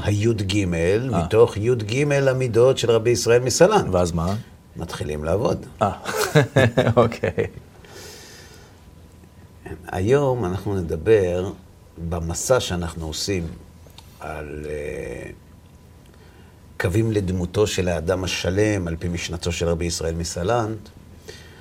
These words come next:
Speaker 1: היום אנחנו נעסוק במידה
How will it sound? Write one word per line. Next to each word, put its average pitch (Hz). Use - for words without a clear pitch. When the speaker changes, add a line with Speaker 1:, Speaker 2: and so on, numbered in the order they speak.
Speaker 1:
היום 147
אנחנו 95
נעסוק 101
במידה 95